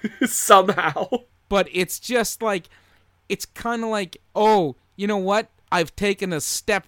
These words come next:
Speaker 2: down off of a two-inch curb." That's how much worse Batman and Robin is than Batman Forever, 'cause both are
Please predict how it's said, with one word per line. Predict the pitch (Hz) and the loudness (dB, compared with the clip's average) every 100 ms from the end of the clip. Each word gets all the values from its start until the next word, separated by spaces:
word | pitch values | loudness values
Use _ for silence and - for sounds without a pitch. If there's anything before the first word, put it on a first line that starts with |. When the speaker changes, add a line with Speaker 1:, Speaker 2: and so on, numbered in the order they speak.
| - | -6
Speaker 2:
down | 190 180 185 | -2 0 -2
off | - 170 165 143 | -2 -2 -4 -6
of | 127 | -12
a | 117 - | -12 -8
two-inch | 208 220 170 196 202 - | -6 -6 -6 -8 -8 -10
curb." | - 180 139 110 92 - _ _ | -6 -2 -2 -4 -10 -20 _ _
That's | 175 175 - - | -2 0 -2 -10
how | - 160 160 160 156 _ | -4 -2 0 -2 -6 _
much | 143 156 185 170 - - _ _ | -8 -4 -2 -2 -8 -14 _ _
worse | 139 156 139 117 - - - _ _ _ _ _ | -10 -4 -4 -4 -10 -14 -16 _ _ _ _ _
Batman | - 147 135 147 143 | -4 -4 -2 -6 -6
and | 135 | -2
Robin | 135 135 127 | 0 -2 -4
is | 123 110 - _ | -10 -12 -18 _
than | 117 143 135 123 117 117 113 _ _ _ _ | -10 -6 -6 -6 -6 -8 -12 _ _ _ _
Batman | 143 117 117 226 | -10 -8 -10 -12
Forever, | - 117 95 92 - _ _ | -8 -8 -8 -12 -16 _ _
'cause | - 123 | -10 -10
both | - - 165 175 - - - | -6 0 2 2 -2 -14 -8
are | 120 | -8